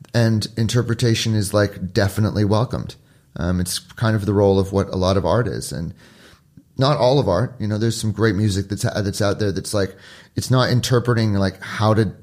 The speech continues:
have a dance party. It's just saying, "Have a dance party," which is cool. But I think a lot of what Emily does is sees things happen, synthesizes information from all sorts of different parts of the spectrum, and,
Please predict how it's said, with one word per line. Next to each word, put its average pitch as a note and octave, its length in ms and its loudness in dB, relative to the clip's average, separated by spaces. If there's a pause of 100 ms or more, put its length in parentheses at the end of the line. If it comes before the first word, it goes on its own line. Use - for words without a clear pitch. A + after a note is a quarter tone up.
(480)
have G#2+ 200 0
a G#2+ 40 0
dance G#2+ 320 0
party. F#2+ 320 0
It's E2 120 -4
just G2 200 -2
saying, F#2+ 380 2 (580)
"Have G#2 220 -2
a F#2+ 40 4
dance A2 280 2
party," - 420 -4
which F2 180 -8
is E2+ 100 -6
cool. F#2+ 420 -4 (460)
But - 240 -2 (600)
I A2 80 -2
think B2 160 0
a C3 60 4
lot A2+ 220 2
of G#2 80 0
what G2+ 140 2
Emily C3 260 2
does F#2+ 260 0
is F#2 100 -2
sees C#3+ 480 2
things A2 300 0
happen, F#2 520 -2 (240)
synthesizes A2+ 760 0
information G2+ 640 -2
from F#2+ 220 -2
all G#2+ 140 4
sorts G#2 360 0
of G#2 80 -2
different F2 380 -4 (260)
parts - 280 -2
of - 60 -10
the - 60 -6
spectrum, G2+ 560 -2
and, F#2+ 400 0